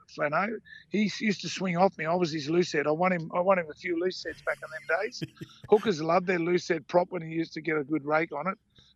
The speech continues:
Speaker 1: Um, he was solid. He was always solid.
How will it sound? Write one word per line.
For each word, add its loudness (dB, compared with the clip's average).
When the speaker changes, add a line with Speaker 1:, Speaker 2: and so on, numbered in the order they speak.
Speaker 1:
Um, -4
he 4
was 2
solid. 6
He 4
was 2
always 6
solid. 0